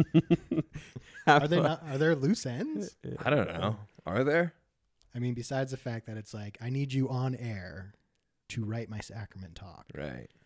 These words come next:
Speaker 2: And then I can give, can you imagine writing credit to Alex Williams on a sacrament talk?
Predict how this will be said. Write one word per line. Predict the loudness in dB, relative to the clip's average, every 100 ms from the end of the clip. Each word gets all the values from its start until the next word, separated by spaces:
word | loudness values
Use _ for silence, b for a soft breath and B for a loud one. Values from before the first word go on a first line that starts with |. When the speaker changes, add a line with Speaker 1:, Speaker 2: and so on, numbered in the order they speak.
| _ _ -12
Speaker 2:
And | -6
then | -4
I | -4
can | -6 -6
give, | -4 -4 -6 -12 -20 _ _ _ _ -4
can | 0
you | 2
imagine | 0 -4 -6 -4 -4 -6 -12 _
writing | -10 -6 -2 -2 -2
credit | -2 -4 -4 -6
to | -10 -8
Alex | -6 -8 -8
Williams | -8 -6 -6 -8
on | -10
a | -12
sacrament | -12 -14 -16 -14 -12 -12
talk? | -12 -12 -12 -14